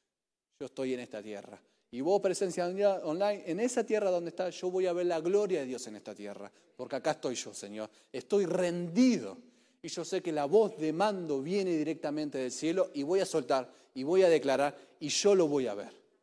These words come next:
Este es el tiempo de ver el Cristo y la gloria. Decirle, "Señor, acá estoy, Jesús."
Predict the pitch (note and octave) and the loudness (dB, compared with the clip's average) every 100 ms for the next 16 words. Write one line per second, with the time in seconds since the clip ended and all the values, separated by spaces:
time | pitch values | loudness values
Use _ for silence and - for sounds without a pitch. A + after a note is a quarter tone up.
0 | _ _ _ _ _ - A3+ A#3 - E3+ | _ _ _ _ _ -4 -2 -2 0 -2
1 | E3+ G#3+ D4+ E4 - E3+ F3+ G#3+ F#3 D#3+ | -2 2 2 2 0 0 2 2 2 2
2 | G#3 F#3+ G3 G3 E3+ D3 D3 D#3 A#2 G2 | 0 0 -2 -2 0 0 0 -2 -2 -12
3 | - C3 F#3+ - F3 G3 C#4+ F#4+ - - | -10 -4 -2 0 4 8 8 4 -4 -16
4 | - - _ _ _ _ _ _ _ _ | -20 -20 _ _ _ _ _ _ _ _
5 | _ _ _ _ D3+ F3+ F3 A2 G2 F#2 | _ _ _ _ -4 -2 -2 -4 -6 -12
6 | G2+ - - | -14 -18 -20